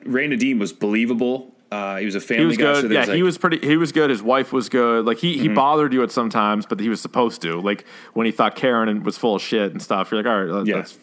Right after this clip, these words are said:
Speaker 2: you know, that's the character." But
Speaker 1: But again, a guy just, like, so desperate that he was willing. And,
Speaker 2: Oh,
Speaker 1: uh,
Speaker 2: yeah.
Speaker 1: it's like that line from, uh, The Dark Knight. You know, you put your f-, they put their faith in someone they didn't understand.
Speaker 2: Mm-hmm.
Speaker 1: They didn't fully understand. Yeah, so I, I thought, I thought that was a great character.
Speaker 2: Going back to Kingpin for a minute, do you think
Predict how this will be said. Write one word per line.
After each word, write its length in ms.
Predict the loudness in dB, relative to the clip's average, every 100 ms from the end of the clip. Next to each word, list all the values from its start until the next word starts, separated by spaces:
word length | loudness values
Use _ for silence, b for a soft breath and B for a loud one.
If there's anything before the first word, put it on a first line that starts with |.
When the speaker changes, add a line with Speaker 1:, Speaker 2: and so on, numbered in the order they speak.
| -10
Speaker 2:
you 40 | -8
know, 60 |
that's 140 | -6 -8
the 60 | -10
character." 400 | -8 -8 -8 -8
But 220 | -4 -2
Speaker 1:
But 100 | -2
again, 280 | -2 -4 -4
a 80 | -2
guy 260 | -2 -2
just, 240 | -4 -4 -4
like, 140 | -4
so 200 | -2 -2
desperate 560 | -2 -4 -4 -8 -8 -12 _
that 120 | -4 -2
he 80 |
was 140 | -2 -2
willing. 280 | -2 -2 -2
And, 120 | 0
Speaker 2:
Oh, 40 |
Speaker 1:
uh, 140 | 0 0
Speaker 2:
yeah. 260 | -2 -4 -8 -18 _ -8
Speaker 1:
it's 180 | -6 -4
like 140 | -4
that 180 | -4 -2
line 300 | -4 -2 -4
from, 360 | -6 -6 -6 -6
uh, 180 | -6 -4
The 100 | -2
Dark 280 | -4 -4
Knight. 260 | -4 -6 -6 -6
You 80 |
know, 80 | -4
you 160 | -4 -4
put 160 | -4
your 100 | -6
f-, 160 | -8 -14 -20 -8
they 120 | -6
put 160 | -4 -4
their 80 |
faith 260 | -2 -2 -2
in 60 | -6
someone 200 | -4 -4
they 60 |
didn't 180 | -2 -2
understand. 480 | -4 -4 -6 -6 -8 _ b b b b
Speaker 2:
Mm-hmm. 220 | -8 -4
Speaker 1:
They 60 | -2
didn't 100 | -2
fully 160 | -4 -4
understand. 340 | -4 -6 -8 -6
Yeah, 180 | -4 -4
so 160 | -2 -2
I, 220 | -2 -2
I 20 |
thought, 220 | -2 -2
I 100 | -2
thought 160 | -2 -2
that 100 | -2
was 120 | -2
a 40 | -2
great 220 | -2 -2
character. 380 | -6 -6 -10 -14 b b b b b b _ 0
Speaker 2:
Going 220 | 2 4
back 180 | 2 0
to 60 | -2
Kingpin 540 | -2 -2 0 0 0
for 120 | 0
a 40 | 0
minute, 380 | 0 0 -4 -4
do 100 | -2
you 140 | 0
think 400 | 0 -2 -2